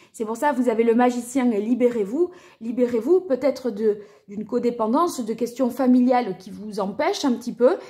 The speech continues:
Mais en tout cas, c'est réglé parce que libérez-vous, ben, il est temps de reprendre le contrôle de votre vie. Et le magicien, c'est justement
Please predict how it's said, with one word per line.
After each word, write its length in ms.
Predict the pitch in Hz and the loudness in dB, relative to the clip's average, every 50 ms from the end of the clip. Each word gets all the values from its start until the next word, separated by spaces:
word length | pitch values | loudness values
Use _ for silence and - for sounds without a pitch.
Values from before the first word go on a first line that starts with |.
| - _ - | -18 _ -8
Mais 200 | 226 240 240 - | -4 -4 -4 -2
en 100 | 240 233 | -2 -4
tout 140 | 226 240 247 | -4 -4 -6
cas, 220 | 240 294 320 359 349 | -4 -2 -2 -2 -4
c'est 220 | - - - 277 | -6 -4 -2 0
réglé 300 | 269 277 240 247 294 359 | 2 2 2 2 2 0
parce 240 | - 311 254 247 - | 2 0 -2 -2 -2
que 220 | - 262 240 233 - - - _ _ _ - | -2 -2 -2 -2 -4 -14 -20 _ _ _ -6
libérez-vous, 800 | 233 240 247 285 269 294 294 294 285 302 269 254 302 302 277 | -2 0 2 2 2 4 2 2 2 2 0 2 2 0 0
ben, 200 | 202 208 196 196 - | 0 0 -2 -2 0
il 140 | 254 254 247 | 2 2 2
est 140 | 254 254 254 | 2 0 0
temps 160 | 294 285 285 | 2 4 4
de 100 | 262 226 | 4 4
reprendre 500 | 208 196 247 247 254 - 277 269 247 254 | 4 2 2 0 2 2 2 2 2 2
le 80 | 233 214 | 0 0
contrôle 400 | - 247 247 240 - - 240 220 | -2 -4 -6 -6 -4 -6 -6 -4
de 80 | 220 | -4
votre 320 | 220 202 208 202 - - 214 | -4 -6 -6 -8 -8 -10 -6
vie. 160 | 208 294 359 | -2 0 0
Et 240 | 381 - - 247 233 | 2 2 2 0 2
le 80 | 233 | 2
magicien, 580 | 226 233 233 233 - 233 240 - - 339 359 381 | 2 2 0 0 -2 -6 -10 -6 -4 -2 -2 -2
c'est 180 | 370 - 285 247 | -2 -4 -4 -4
justement 540 | 208 247 240 - - 247 240 277 320 349 | -4 -4 -6 -4 -2 0 0 2 0 -2